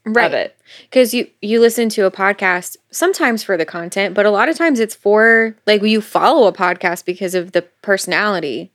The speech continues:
Speaker 1: behind it.
Speaker 2: I'd like to think we, we have listeners for
Speaker 1: We're
Speaker 2: our personalities.
Speaker 1: shining, bright, shining
Speaker 2: And not for
Speaker 1: personality.
Speaker 2: the incredible
Speaker 1: Literature.
Speaker 2: literary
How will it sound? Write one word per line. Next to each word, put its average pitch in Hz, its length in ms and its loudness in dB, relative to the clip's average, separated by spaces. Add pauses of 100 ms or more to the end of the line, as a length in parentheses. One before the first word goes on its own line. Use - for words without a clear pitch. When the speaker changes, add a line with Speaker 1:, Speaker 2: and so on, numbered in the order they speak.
(140)
Speaker 1:
behind 190 360 -4
it. 73 220 -4 (140)
Speaker 2:
I'd 269 160 0
like 254 240 2
to 311 80 -2
think 175 220 -6
we, 202 260 2 (260)
we 240 200 0
have 240 200 0
listeners 202 400 2
for 262 180 2
Speaker 1:
We're 247 60 2
Speaker 2:
our 294 200 4
personalities. 170 840 -2
Speaker 1:
shining, 240 640 0
bright, 208 420 0
shining 196 400 -2
Speaker 2:
And 233 160 0
not 254 260 2
for - 20 -4
Speaker 1:
personality. 226 260 0 (240)
Speaker 2:
the - 20 -2 (120)
incredible 247 1120 0 (680)
Speaker 1:
Literature. 233 760 2
Speaker 2:
literary 262 800 2